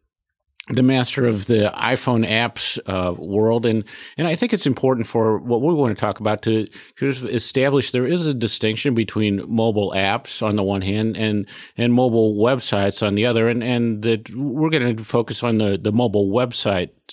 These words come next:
uh, side of the equation today. Um,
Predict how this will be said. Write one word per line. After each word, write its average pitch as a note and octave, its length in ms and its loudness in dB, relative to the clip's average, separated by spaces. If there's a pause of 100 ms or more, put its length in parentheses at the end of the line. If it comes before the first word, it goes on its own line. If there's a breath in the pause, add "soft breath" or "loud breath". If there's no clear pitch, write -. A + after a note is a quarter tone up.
uh, F#2 380 -2 (260 loud breath)
side G#2 300 0
of F#2+ 100 -2
the F#2 140 0
equation F#2 480 -4
today. F#2 420 -4 (380 loud breath)
Um, A2+ 340 -2